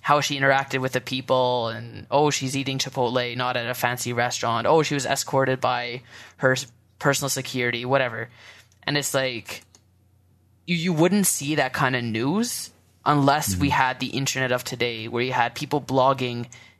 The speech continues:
Speaker 1: every fifteen minutes about whatever, because these, uh, news sites need to keep their feeds fresh with content and have headline-grabbing content, and they'll look for anything.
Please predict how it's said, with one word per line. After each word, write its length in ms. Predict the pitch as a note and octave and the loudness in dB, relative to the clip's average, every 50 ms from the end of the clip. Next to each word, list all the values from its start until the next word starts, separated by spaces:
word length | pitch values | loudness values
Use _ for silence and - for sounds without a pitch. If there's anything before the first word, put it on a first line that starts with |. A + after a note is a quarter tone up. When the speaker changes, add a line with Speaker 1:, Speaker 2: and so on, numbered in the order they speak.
| _ - | _ -2
Speaker 1:
every 400 | - C#3+ C3+ C3 C#3 C3+ C3 C3 | 0 0 2 2 0 0 0 -4
fifteen 560 | B2+ - - D3+ C#3+ C#3 - C#3+ C3+ C3 B2+ | -4 -4 -4 -4 -4 -4 -4 -4 -4 -2 -2
minutes 340 | B2+ B2+ B2+ B2 A2 - - | -2 -2 -2 -2 -4 -4 -4
about 380 | B2+ A#2+ B2+ B2 A#2+ G#2+ - - _ _ _ _ | -4 0 0 0 0 0 -4 -8 _ _ _ _
whatever, 460 | - B2 C3+ C3+ C3+ C3+ A#2+ A2 A2 B2 | -2 0 2 2 2 0 -2 -2 -4 -4
because 420 | - C3 C3 - B2+ A#2+ A#2+ A#2+ | -4 -4 -4 0 0 -2 -2 -2
these, 320 | B2+ B2 B2 A#2+ - - - - - - - _ _ _ _ _ _ - | -6 -6 -4 -4 -6 -8 -10 -16 -20 -20 -20 _ _ _ _ _ _ 0
uh, 320 | A#2+ A#2 A2 A2 G#2+ G2+ - - - _ _ _ | 0 0 0 0 -4 -6 -10 -10 -14 _ _ _
news 340 | - C3 C#3 D#3+ F3 F3 D#3 | -6 0 2 4 4 2 2
sites 440 | - - C3 A#2+ B2 A#2+ - - - | 0 -2 -2 -4 -4 -4 -6 -6 -4
need 220 | A#2 C3+ C3+ C3+ - | -2 0 0 0 -2
to 80 | C#3 | -4
keep 340 | B2+ - - C3 B2 A#2+ - | -4 -6 -8 -8 -10 -10 -4
their 360 | - C3 C3 B2+ B2 B2 A#2+ A2+ - _ | 0 2 2 4 2 2 0 -2 -8 _
feeds 320 | - - B2+ B2 A#2+ - | -8 -6 -6 -4 -4 -6
fresh 320 | - - - A#2+ A#2+ - - | -6 -2 -2 -2 -2 -2 -6
with 140 | A#2+ - | -8 -4
content 560 | - - A#2 A#2 B2 - A#2+ A#2 A2+ A#2 - A#2 | 0 0 0 0 0 -2 -4 -4 -4 -4 -8 -6
and 100 | A#2+ A#2+ | -4 -2
have 420 | A#2 G2 G#2+ B2 A2+ A2 - - _ _ _ - - | 0 2 2 0 0 -2 -8 -20 _ _ _ -10 -4
headline-grabbing 720 | - D3+ D3 C#3+ C#3+ C#3 C3+ C3+ C3+ C3 A#2+ A#2+ A#2 A#2+ | -2 0 2 2 2 0 0 0 0 0 0 0 -2 -4
content, 520 | C3 - A#2 A#2 A#2+ A#2 - A#2+ A#2 A#2 - - - - - - _ _ _ _ - | -2 -2 0 0 0 -2 -2 -4 -4 -4 -8 -14 -18 -20 -20 -20 _ _ _ _ -4
and 300 | B2 B2+ B2+ B2 A#2+ - | -2 -2 -2 -2 -2 0
they'll 160 | C#3 C#3 C3 | 0 0 2
look 160 | C3+ C#3+ C3+ | 2 0 0
for 120 | - - A#2+ | 0 2 2
anything. 440 | D3 E3 D3 C3 B2+ - G#2+ A2 - | 2 2 0 -2 -4 -8 -10 -12 -14